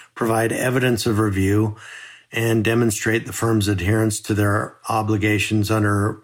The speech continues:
any regulatory standard or authority. That's precisely why F I S Protogen exists, is to provide those systems and tools so firms can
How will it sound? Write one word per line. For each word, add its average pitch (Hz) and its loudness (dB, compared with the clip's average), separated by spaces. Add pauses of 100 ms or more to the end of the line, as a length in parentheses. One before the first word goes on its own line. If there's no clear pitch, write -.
(120)
any 156 2
regulatory 92 0
standard 92 -2 (380)
or 107 -2
authority. 90 -4 (640)
That's 131 -4
precisely 127 0
why 104 2
F 104 0
I 113 2
S 107 0
Protogen 107 0
exists, 101 -2
is 113 -6
to - -10
provide 107 0 (400)
those 120 -2
systems 113 0
and 101 0
tools 120 2
so 110 -2
firms 113 0
can 101 0